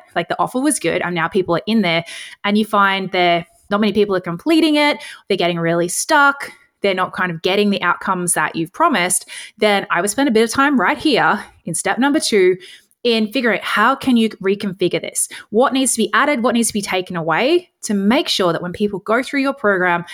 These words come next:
they don't just get what they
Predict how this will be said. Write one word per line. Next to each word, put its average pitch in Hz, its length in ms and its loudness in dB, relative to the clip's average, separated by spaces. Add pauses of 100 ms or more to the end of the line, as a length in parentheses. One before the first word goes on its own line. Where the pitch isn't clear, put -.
(260)
they 190 380 0 (180)
don't 302 280 0
just 226 300 -2
get 208 280 0 (160)
what 185 300 -4
they 165 420 0